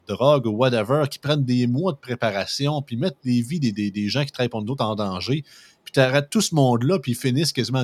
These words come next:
euh, en tout cas, pour la plupart, euh, à domicile pendant vingt mois. Oh, if. Tu sais, pa-, pa-, tu, tu sais, même moi qui travaillerais là-dedans, je me dirais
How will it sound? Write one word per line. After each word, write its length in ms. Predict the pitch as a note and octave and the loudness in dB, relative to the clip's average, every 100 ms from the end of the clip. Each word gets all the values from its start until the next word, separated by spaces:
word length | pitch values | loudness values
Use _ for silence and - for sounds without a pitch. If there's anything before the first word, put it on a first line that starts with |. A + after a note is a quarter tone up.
| - | -2
euh, 280 | C#3 A#2 G#2 | -2 -2 -2
en 100 | G#2 | -4
tout 100 | G2 - | -4 -2
cas, 160 | D#3+ C#3+ - _ - | -2 -2 -8 _ -2
pour 100 | B2+ | 2
la 140 | B2 | 2
plupart, 500 | - A#2+ C#3 E3+ D3+ | 2 4 6 6 6
euh, 480 | A2 G#2 G2+ G2+ G2+ | 2 2 2 0 -2
à 80 | G#2+ | 0
domicile 560 | B2+ B2+ A2 - D#3 | 0 0 0 0 0
pendant 260 | C3+ G#2+ G#2+ | 0 0 -2
vingt 220 | G2+ G#2 E2+ E2 | -2 -4 -4 -8
mois. 240 | A#2 G#2+ - - | -6 -6 -10 -2
Oh, 260 | E3+ - - A2+ | 0 0 -2 -4
if. 240 | C#3+ - - _ _ _ - | -4 -4 -12 _ _ _ 0
Tu 80 | E3+ | 0
sais, 60 | C#3+ - | 0 0
pa-, 100 | D#3+ | 0
pa-, 140 | D3+ | 0
tu, 100 | C#3 | -6
tu 140 | - - | -8 -8
sais, 340 | D3 A3 A3 - _ _ F3 | -4 -2 -2 -6 _ _ 0
même 200 | C4+ A3 | 2 4
moi 260 | F3 B3 | 2 2
qui 60 | - | 0
travaillerais 420 | C3+ B2+ B2+ C#3 | 0 2 4 2
là-dedans, 400 | A#2 G#2+ D3 A#3 | 0 -2 -2 -2
je 60 | B2+ | -2
me 80 | G#2 | -4
dirais 460 | G#2 B2+ F#3+ D3+ | -2 0 0 -4